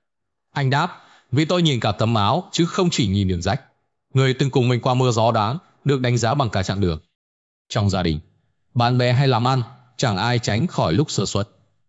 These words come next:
Nếu mỗi lỗi đều bị biến thành bản án về con người, ta sẽ đổi hết người thân mà vẫn không tìm được ai hoàn hảo. Bao dung không phải mặc áo rách mãi.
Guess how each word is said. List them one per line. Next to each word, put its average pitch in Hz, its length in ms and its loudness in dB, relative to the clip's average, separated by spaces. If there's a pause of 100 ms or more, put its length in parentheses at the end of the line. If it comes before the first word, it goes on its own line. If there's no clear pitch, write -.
(460)
Nếu 107 140 2
mỗi 180 180 4
lỗi 190 160 2
đều 165 120 2
bị 104 120 2
biến 101 220 2
thành 101 280 -2
bản 85 160 -2
án 85 260 -2 (120)
về 95 180 0
con 101 280 -2
người, 90 240 0 (400)
ta 110 200 2
sẽ 151 140 0
đổi 110 180 2
hết 175 200 0
người 120 120 2
thân 120 240 0 (340)
mà 104 220 2
vẫn 151 180 0
không 185 220 0
tìm 120 220 2
được 107 160 0
ai 117 160 -2
hoàn 98 180 0
hảo. 78 200 -6 (680)
Bao 104 160 2
dung 101 200 0
không 95 140 -2
phải 95 160 -4
mặc 87 200 -2
áo 92 160 -2
rách 107 200 -2
mãi. 117 220 -2